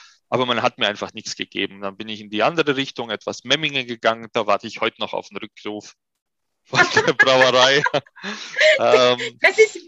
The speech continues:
Speaker 2: das ist ja ein Weilchen her. Die, die, die werden sich vielleicht mittlerweile ärgern,
Speaker 1: Ja,
Speaker 2: <laughs> dass
Speaker 1: das
Speaker 2: sie
Speaker 1: kann
Speaker 2: nicht so
Speaker 1: sein,
Speaker 2: früh
Speaker 1: ja.
Speaker 2: gekommen sind.
Speaker 1: Aber es gibt noch, ähm, ein Onkel von mir ist in, äh, gastronomisch in Geislingen tätig und daher wusste ich,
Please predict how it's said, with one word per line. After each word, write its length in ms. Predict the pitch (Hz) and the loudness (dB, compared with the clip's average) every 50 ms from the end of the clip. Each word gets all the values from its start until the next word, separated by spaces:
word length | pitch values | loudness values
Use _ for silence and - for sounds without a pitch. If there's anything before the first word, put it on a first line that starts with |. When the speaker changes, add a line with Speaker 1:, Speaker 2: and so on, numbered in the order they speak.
| _ | _
Speaker 2:
das 180 | - 285 269 - | 0 2 4 4
ist 140 | 427 403 392 | 2 4 6
ja 100 | 311 262 | 6 6
ein 180 | 277 277 269 | 6 4 4
Weilchen 440 | 220 214 220 269 349 - 359 302 254 | 4 4 4 2 2 0 2 4 6
her. 340 | 254 233 196 226 247 220 196 | 6 6 4 4 2 2 0
Die, 220 | 208 247 214 - _ - - - | 0 -2 -4 -4 _ -16 -10 -4
die, 120 | 233 226 202 - - - | -4 -4 -4 -4 -4 0
die 120 | 262 262 | 0 2
werden 220 | 214 214 240 277 277 | 2 2 0 0 -2
sich 220 | - 233 220 - | -2 -2 -4 -4
vielleicht 320 | - 214 180 175 190 196 - | -2 -2 0 0 -2 -2 -2
mittlerweile 540 | 208 240 220 254 214 175 165 151 156 165 165 - - | -4 -2 -2 -2 -4 -2 -2 -2 -2 -2 -4 -6 -6
ärgern, 580 | 143 160 185 208 202 190 151 151 160 254 294 - - 262 - - | -6 -4 -4 -4 -4 -4 -6 -6 -6 -6 -6 -4 -6 -6 -4 -2
Speaker 1:
Ja, 460 | - 123 120 117 117 120 120 - 131 | -2 0 0 2 2 2 2 2 4
Speaker 2:
<laughs> 0 | |
dass 80 | 139 - | 2 2
Speaker 1:
das 80 | - - | 2 2
Speaker 2:
sie 100 | 285 233 | 0 0
Speaker 1:
kann 80 | 226 - | 0 -2
Speaker 2:
nicht 100 | - - | -4 -6
so 80 | - | -8
Speaker 1:
sein, 200 | 85 85 95 92 | -6 -6 -6 -8
Speaker 2:
früh 140 | - - - - - | -8 -8 -8 -6 -6
Speaker 1:
ja. 80 | - - | -6 -8
Speaker 2:
gekommen 400 | 254 226 - 254 196 196 226 247 | -10 -6 -4 -2 -2 -2 -2 -4
sind. 340 | - - 220 220 277 - _ - 392 523 - | -4 -4 -4 -4 -4 -6 _ -2 0 2 4
Speaker 1:
Aber 200 | - 123 139 147 | 4 4 4 4
es 80 | 147 - | 2 2
gibt 240 | 415 190 190 _ - | -2 -4 -6 _ -2
noch, 300 | 190 175 160 - - - | 0 0 0 -2 -4 -4
ähm, 400 | 147 135 135 135 135 135 135 - - | 0 0 0 0 -2 -6 -20 -20 -14
ein 320 | 143 139 143 147 147 143 135 | -8 -6 -6 -6 -4 -4 -6
Onkel 320 | 127 147 170 180 196 180 | -6 -6 -4 -4 -4 -4
von 160 | - 156 147 | -4 -6 -8
mir 180 | 147 147 147 135 | -6 -6 -6 -4
ist 240 | 127 123 - - 123 | -6 -6 -8 -10 -12
in, 180 | 120 120 117 | -16 -10 -6
äh, 180 | 113 110 107 107 | -4 -2 -2 0
gastronomisch 580 | - 120 - - - 110 110 123 131 135 117 - | -2 -4 -4 -4 -6 -6 -6 -6 -8 -6 -8 -8
in 80 | 117 | -8
Geislingen 500 | 104 - 120 185 - - - 160 143 139 | -2 0 0 0 0 -2 -6 -10 -12 -10
tätig 380 | - 139 135 135 - 135 120 - | -4 -4 -4 -4 -4 -6 -8 -10
und 140 | 117 110 110 | -8 -4 -2
daher 260 | 117 123 127 113 117 | -2 0 0 -4 -6
wusste 300 | 123 139 - - - 135 | -6 -12 -12 -10 -8 -8
ich, 160 | 123 - - | -8 -10 -12